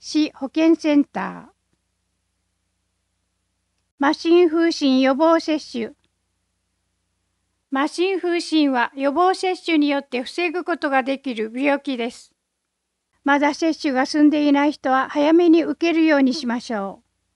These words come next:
対象者、第一期、一歳から二歳未満の人、第二期、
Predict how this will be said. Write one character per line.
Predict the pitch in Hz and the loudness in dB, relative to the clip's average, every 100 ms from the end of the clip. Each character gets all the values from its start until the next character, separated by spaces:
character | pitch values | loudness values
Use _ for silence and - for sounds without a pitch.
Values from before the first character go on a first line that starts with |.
| _ _ _ _ _ _ _ _ _ | _ _ _ _ _ _ _ _ _
対 | - 302 | 0 2
象 | 320 - 285 | 2 0 -2
者、 | 277 277 269 _ _ _ _ | -2 -4 -6 _ _ _ _
第 | 247 320 320 | -2 0 0
一 | 320 302 _ | -2 -4 _
期、 | 247 233 - _ _ _ _ - | -12 -12 -14 _ _ _ _ -4
一 | 311 | -4
歳 | - - 330 | -2 0 0
か | - 285 | 0 -2
ら | 262 | 2
二 | 262 | 2
歳 | 269 311 302 | 2 2 4
未 | 285 262 | 4 4
満 | 262 285 | 4 2
の | 262 | 0
人、 | 254 - 220 - _ _ _ _ - | -2 -8 -12 -12 _ _ _ _ -4
第 | 285 311 | 0 4
二 | 294 285 | 4 2
期、 | - 240 - | -2 -10 -10